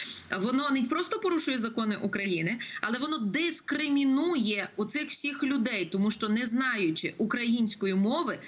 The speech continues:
вони ніколи не можуть стати повноправними громадянами України, вести бізнес, платити податки і так далі. І, ну, напевне, Орбан хоче, щоб ці люди просто виїхали в Угорщину, але тоді навіщо він зазіхає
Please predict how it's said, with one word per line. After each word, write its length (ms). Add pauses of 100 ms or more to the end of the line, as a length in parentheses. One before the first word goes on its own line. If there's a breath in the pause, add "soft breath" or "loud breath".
(160 loud breath)
вони 240
ніколи 600
не 120
можуть 320
стати 360
повноправними 800
громадянами 680
України, 640
вести 420
бізнес, 420
платити 400
податки 520
і 140
так 200
далі. 320 (460 loud breath)
І, 260 (420 loud breath)
ну, 240
напевне, 400
Орбан 300
хоче, 280
щоб 260
ці 160
люди 220
просто 300
виїхали 380
в 80
Угорщину, 680
але 220
тоді 340
навіщо 480
він 260
зазіхає 840